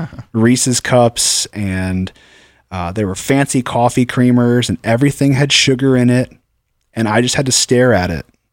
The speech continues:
Speaker 2: for eight hours yesterday. <laughs> And I was so mad.
Speaker 1: Mm.
Speaker 2: I was so mad most of the day. And I, I just, I had to give it to the Lord even still.
Speaker 1: Mm-hmm.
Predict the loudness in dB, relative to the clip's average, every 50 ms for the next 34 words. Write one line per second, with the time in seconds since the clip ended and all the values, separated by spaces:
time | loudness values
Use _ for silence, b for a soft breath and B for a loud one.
0 | _ _ _ _ _ _ _ _ -12 -6 -6 -6 -2 0 2 2 4 4 4 2
1 | 2 2 2 2 0 0 -2 -4 -4 -4 -4 -4 -4 -4 -4 -4 -6 -6 -10 -12
2 | B B B B B B B B B B B B B B B B B B B _
3 | -6 -2 0 0 0 2 2 2 2 2 2 2 2 0 0 0 -2 -2 -2 -2
4 | -2 -2 0 0 0 0 -2 -4 B B B 0 0 2 2 0 -2 -4 -4 -2
5 | 0 2 4 4 4 4 4 2 0 -2 -2 -4 -8 -10 -12 -16 _ _ B B
6 | B B B B B _ 0 0 0 0 -2 -4 -6 -6 -6 -6 -8 -8 -8 -10
7 | -12 b b b b b b b b b b b b b _ _ _ _ _ _
8 | _ _ _ _ _ _ _ _ _ _ _ _ _ _ _ _ -8 -6 -4 -4
9 | -2 -2 -2 -4 -4 -6 -10 _ -10 -8 -8 -8 -8 -10 _ -6 -4 -4 -2 -2
10 | -4 -6 -6 -8 -8 -8 -6 -4 -4 -2 -2 -2 0 0 0 0 0 -2 -6 -4
11 | -2 0 0 2 4 2 2 2 0 0 -2 0 0 0 -2 -2 -2 -2 -2 -2
12 | -2 -6 -10 -14 _ _ _ _ -8 -6 -6 -4 -6